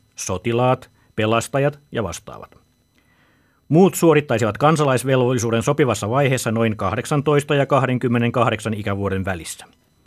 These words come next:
Tekemistä taatusti riittää ikäihmisten hoivassa,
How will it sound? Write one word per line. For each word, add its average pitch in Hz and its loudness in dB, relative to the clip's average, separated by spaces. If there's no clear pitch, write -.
Tekemistä 139 2
taatusti 127 0
riittää 104 -2
ikäihmisten 110 -2
hoivassa, 120 0